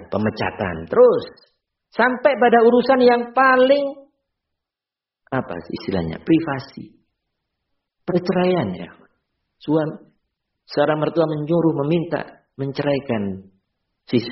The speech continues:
apa, menantunya menceraikan istrinya.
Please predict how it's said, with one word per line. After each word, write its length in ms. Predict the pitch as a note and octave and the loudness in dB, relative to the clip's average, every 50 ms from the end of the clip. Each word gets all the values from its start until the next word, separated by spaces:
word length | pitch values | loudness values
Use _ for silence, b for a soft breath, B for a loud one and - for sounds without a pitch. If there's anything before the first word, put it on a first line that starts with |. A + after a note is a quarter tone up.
| - - | -6 -6
apa, 160 | A#2 A2 C3 | -4 -4 -2
menantunya 560 | C3 B2+ C3 C3 C3 B2+ - C#3+ C#3 D3 C#3 C3 | -2 -2 -2 -2 -2 -2 -2 -4 -2 -2 -2 -2
menceraikan 580 | B2+ B2 A#2 C3 B2 B2+ A#2+ A#2 - A#2 A#2 A#2+ A#2+ - _ _ _ _ _ _ _ _ _ _ _ _ _ _ _ _ _ _ _ _ _ _ _ _ _ _ _ _ _ _ _ _ _ | -2 -4 -2 -2 -2 -2 -2 -4 -4 -6 -8 -8 -10 -14 _ _ _ _ _ _ _ _ _ _ _ _ _ _ _ _ _ _ _ _ _ _ _ _ _ _ _ _ _ _ _ _ _
istrinya. 640 | - - - - - - - - - - - _ | -10 -10 -8 -8 -8 -8 -8 -8 -12 -14 -20 _